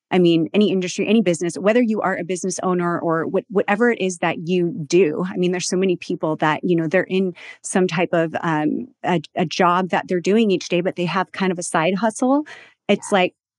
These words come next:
Speaker 1: but there's only one of them to do that side hustle. And so they can only do so much. But if creating something like this, that you, you know, you put your, you, you're putting all of your genius into this course that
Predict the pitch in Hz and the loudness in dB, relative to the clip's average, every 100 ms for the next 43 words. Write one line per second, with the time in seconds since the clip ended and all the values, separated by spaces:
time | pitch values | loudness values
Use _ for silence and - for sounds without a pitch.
0 | - 240 233 214 208 185 196 226 160 95 | -2 2 2 2 2 2 0 0 -2 -6
1 | 202 - - 196 202 208 - - - 170 | -8 -8 -4 0 2 2 -2 -4 -8 -8
2 | - - - - _ _ - 208 185 196 | -10 -8 -8 -10 _ _ 0 0 2 2
3 | 214 208 208 190 185 190 190 240 - - | 2 2 2 0 -2 -2 0 0 -2 -6
4 | 170 180 _ _ _ - 214 208 254 247 | -6 -6 _ _ _ -2 2 4 4 2
5 | - 165 165 156 165 180 160 170 233 165 | 0 -4 -2 -2 0 0 -2 0 2 4
6 | 139 - 202 185 185 185 180 _ _ _ | 0 -6 -2 -2 0 -4 -4 _ _ _
7 | - 196 170 180 190 - 240 - 208 190 | 0 2 2 0 -4 0 2 2 0 -2
8 | 180 185 - 214 214 254 285 262 196 202 | -4 -8 -4 -6 0 4 6 6 4 2
9 | 220 196 165 175 175 147 - 165 170 180 | 0 -2 -2 0 0 0 -2 -2 -2 0
10 | 165 - - - - _ - 226 190 151 | -2 -2 -10 -18 -18 _ -2 2 4 4
11 | - - _ _ _ - 185 185 | -2 -10 _ _ _ -2 0 0